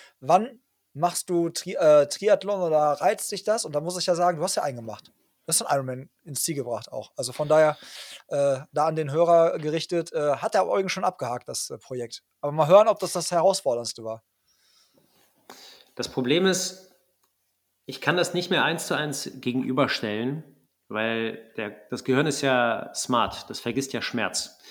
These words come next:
Speaker 2: Deswegen würde ich jetzt sagen, Ironman ging klar. Ich weiß ganz genau, ich bin ab Kilometer dreiundzwanzig bei vierunddreißig Grad bin ich gestorben. Ich bin gestorben, wirklich. Es hat, es war furchtbar, das Gefühl.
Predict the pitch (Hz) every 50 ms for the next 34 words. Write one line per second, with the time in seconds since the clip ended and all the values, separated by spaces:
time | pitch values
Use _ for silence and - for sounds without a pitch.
0 | - - - - _ _ _ _ _ - 98 - 117 120 117 113 107 117 113 107
1 | 113 117 120 117 - 139 139 - 139 135 131 120 113 98 113 139 147 147 147 143
2 | 139 139 139 143 139 - - - - _ _ _ _ _ _ _ _ _ - -
3 | 135 127 131 - - 123 117 104 90 92 - - 135 131 - 143 139 139 - -
4 | 131 127 127 120 - - 127 120 117 - - 120 - - - - 120 113 117 120
5 | 117 120 117 113 113 110 107 107 - - - - - - - _ _ _ - _
6 | - - - - - _ _ _ _ _ _ _ _ _ - 101 120 127 123 -
7 | 123 120 117 - - 117 - - - - - - - - - 127 120 117 117 110
8 | - - 135 123 117 117 113 - - - 113 113 117 - 113 107 - - - -
9 | - 120 117 113 104 95 - - _ _ _ _ _ _ - - - - 139 131
10 | 123 - - - 127 120 113 101 98 98 113 107 - 107 101 - - - 117 113
11 | - - - - _ _ - - - 120 101 - - 135 127 - - 110 101 -
12 | - - - - - - 104 - - - 113 - _